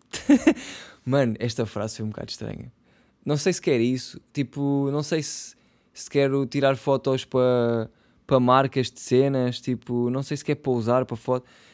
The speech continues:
Eu não sei bem, mas eu quero inv-, eu quero fazer algo com a minha imagem. Porque, para já, acho que dá. Estás a ver? Acho que sou est-, sou estranho o suficiente para dar.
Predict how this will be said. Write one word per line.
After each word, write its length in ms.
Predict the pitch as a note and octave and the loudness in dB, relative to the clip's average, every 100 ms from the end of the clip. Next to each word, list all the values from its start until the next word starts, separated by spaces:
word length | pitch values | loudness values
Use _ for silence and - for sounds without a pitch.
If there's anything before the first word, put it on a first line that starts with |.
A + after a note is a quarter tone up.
| _ _ - | _ _ 0
Eu 120 | G3+ | 2
não 140 | G#3 | 2
sei 240 | F#3+ G3+ F3 | 0 2 4
bem, 260 | E3 D3+ | 4 2
mas 200 | D3 D#3 | -2 -4
eu 80 | D#3 | -4
quero 220 | D#3 E3 | -2 -2
inv-, 220 | D#3+ C#3 - | -2 -6 -6
eu 140 | C3+ | -6
quero 320 | C#3+ E3+ D#3 - _ _ _ _ _ _ _ _ _ _ _ _ _ _ _ | -4 -2 -2 -6 _ _ _ _ _ _ _ _ _ _ _ _ _ _ _
fazer 360 | - D3+ C3+ D3 | -8 -4 2 4
algo 200 | D3 D3 | 4 2
com 100 | D#3 | -2
a 40 | |
minha 180 | C#3 C3+ | 0 0
imagem. 460 | A#2+ G2 F#2+ G2 - _ _ _ _ _ _ _ _ - _ _ _ _ _ | 0 -2 -6 -10 -14 _ _ _ _ _ _ _ _ -20 _ _ _ _ _
Porque, 580 | - C#3+ - - D3 C#3+ - | 0 0 0 2 4 2 2
para 120 | D3 | 0
já, 260 | D#3+ F#3+ F2+ | 2 2 2
acho 240 | C#3+ C#3 | 0 -2
que 80 | - | -4
dá. 360 | A#2 G#2+ G#2+ - _ _ _ _ _ _ _ | 0 0 0 -8 _ _ _ _ _ _ _
Estás 260 | - G2+ G#2 | -10 -6 -2
a 20 | |
ver? 260 | G#2+ A#2+ - | 0 -2 -2
Acho 240 | - A#2 - | -2 -2 -2
que 80 | |
sou 140 | - B2+ | -6 -6
est-, 220 | A#2 - _ _ _ _ | -6 -12 _ _ _ _
sou 180 | - C#3 | -6 -4
estranho 380 | A#2 - E3 D#3+ | -4 -2 0 -2
o 40 | |
suficiente 600 | C#3+ D3+ C#3 - C#3 C3+ | -4 -6 -6 -4 -2 -2
para 160 | - A#2+ | -2 2
dar. 380 | A#2 A#2 F3 | 2 2 -2